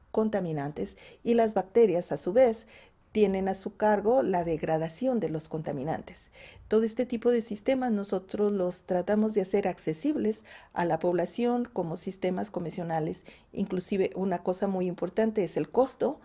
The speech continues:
Entonces, este, están diseñados para comunidades rurales y de bajo costo. Sí. El otro sistema viene siendo para sistemas, digamos, convencionales, en los que se tiene una gran generación de lodos,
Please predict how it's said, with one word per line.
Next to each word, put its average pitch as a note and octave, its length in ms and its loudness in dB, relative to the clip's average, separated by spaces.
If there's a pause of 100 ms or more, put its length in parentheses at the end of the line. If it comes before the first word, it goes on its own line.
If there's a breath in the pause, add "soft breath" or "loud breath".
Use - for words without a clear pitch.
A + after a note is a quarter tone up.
(300 loud breath)
Entonces, F#3 880 -2 (140)
este, F3 400 -2
están F#3+ 420 -2
diseñados A3+ 680 0
para F#3 240 -6
comunidades F3+ 640 -2
rurales C#4 580 0 (380 loud breath)
y A#3 300 0
de F3 160 0
bajo D#3 320 -4
costo. - 420 -8 (640 loud breath)
Sí. - 260 -12 (400 loud breath)
El G#3 280 4
otro B3+ 280 4
sistema A#3 540 2
viene G3+ 260 0
siendo C4+ 380 -4
para F#3+ 200 0
sistemas, G#3 960 0 (1080)
digamos, F3+ 540 2
convencionales, G3 1120 0
en F3+ 160 -4
los E3+ 160 -6
que F3+ 100 -4
se F3 160 -4
tiene G3 320 -4
una F#3 180 -4
gran F#3 220 -2
generación E3+ 560 -4
de D#3+ 80 0
lodos, B3 480 -2